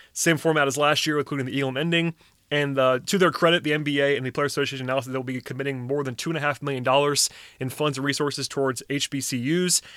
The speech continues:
and support and awareness around equity and access to the covid nineteen care, relief, and vaccines. That's a good thing that they are doing around the game. Um, the starters, by the way, are also announced. Trae Young did not, uh, get voted as a starter this time around after doing so last year.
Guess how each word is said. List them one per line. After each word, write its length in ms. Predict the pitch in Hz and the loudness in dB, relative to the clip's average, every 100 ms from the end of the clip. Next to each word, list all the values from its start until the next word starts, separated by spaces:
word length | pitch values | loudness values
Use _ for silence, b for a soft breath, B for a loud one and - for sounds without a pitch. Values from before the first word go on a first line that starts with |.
| B - | B -4
and 180 | 135 | -2
support 400 | - 127 165 165 | -2 -2 0 2
and 60 | 139 | 2
awareness 380 | 135 139 143 139 | 2 2 2 2
around 180 | 131 - | 0 2
equity 300 | 147 147 147 | 0 0 0
and 80 | 123 | 0
access 260 | 135 139 | -2 -4
to 60 | - | -8
the 80 | 127 | -4
covid 320 | 143 135 135 | -2 -2 -2
nineteen 460 | 131 120 - 131 120 | -2 -4 -6 -6 -4
care, 260 | 139 139 | -2 0
relief, 540 | 123 120 123 127 - - B B B | -2 -6 -6 -8 -10 -16 B B B
and 200 | 135 117 | -6 -6
vaccines. 580 | 107 123 110 - 175 196 | -2 -4 -2 0 0 0
That's 160 | 143 139 | -2 -2
a 40 | |
good 160 | 127 117 | -6 -6
thing 240 | 131 131 | -6 -6
that 100 | 123 | -6
they 80 | 123 | -6
are 100 | 120 | -4
doing 360 | 123 131 131 - | -2 -2 -4 -6
around 300 | 123 120 113 | -6 -6 -6
the 60 | |
game. 360 | 113 135 139 139 _ B B B B | -2 0 0 -2 _ B B B B
Um, 160 | 135 127 | -4 0
the 60 | |
starters, 280 | 127 175 175 | 4 6 6
by 100 | 175 | 6
the 80 | 175 | 6
way, 120 | 170 | 6
are 100 | 160 | 4
also 300 | 143 151 170 | 4 2 2
announced. 360 | 160 165 160 - | 2 2 0 0
Trae 140 | 156 | 0
Young 220 | 143 151 | 2 0
did 120 | 135 127 | 0 2
not, 340 | 143 131 - _ _ - | 2 0 -6 _ _ -6
uh, 140 | 131 | -6
get 140 | 131 | -4
voted 280 | 135 143 143 | 0 0 2
as 100 | 135 | -2
a 60 | 120 | -2
starter 260 | 147 147 | 2 2
this 140 | 147 - | 0 0
time 200 | 143 139 | 0 0
around 260 | 135 143 | 0 0
after 200 | 131 - | -2 -6
doing 200 | 120 131 | -6 -4
so 200 | 131 135 | -4 -4
last 380 | 120 135 147 - | 0 2 2 2
year. 240 | 147 147 | 2 2